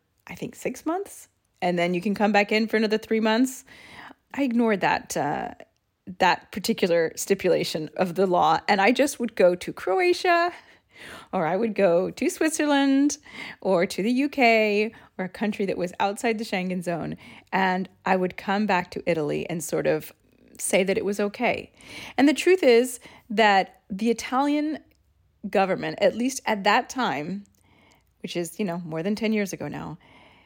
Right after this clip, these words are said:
saw that effort, I always compared it to the paper bag, right? That you put your, not, not you, but, <laughs> you know, the, the guy, the guy sitting on the street, on the street corner, puts his bottle of whiskey in a paper bag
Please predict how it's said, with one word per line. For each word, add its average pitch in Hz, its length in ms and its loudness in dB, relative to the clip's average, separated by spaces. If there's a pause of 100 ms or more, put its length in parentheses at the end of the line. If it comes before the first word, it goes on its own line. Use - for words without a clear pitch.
(220)
saw 285 380 4
that 202 280 4
effort, 151 460 0
I 214 160 4
always 233 220 2
compared 175 420 -2
it - 140 -4
to 160 360 -6 (340)
the 220 80 0
paper 247 360 2
bag, 170 460 -4 (360)
right? 165 240 -4
That 175 220 -2
you 202 80 -4
put 233 460 0 (300)
your, 170 500 2 (240)
not, 185 280 -6
not 175 220 -4
you, 175 240 -2 (140)
but, 214 420 2
<laughs> - 0 -
you 226 80 4
know, 202 160 6
the, 226 160 2
the 214 120 4
guy, 214 380 4 (320)
the 277 80 -2
guy 359 240 4
sitting 330 320 0
on 247 100 2
the 208 80 -2
street, 170 440 -6
on 180 100 -6
the 180 60 -4
street 180 260 -4
corner, 160 380 -8 (280)
puts - 360 -2
his 240 180 -2
bottle 208 400 4
of 180 140 -2
whiskey - 420 -6
in 175 80 -6
a 180 60 -8
paper 170 320 -6
bag 190 440 -6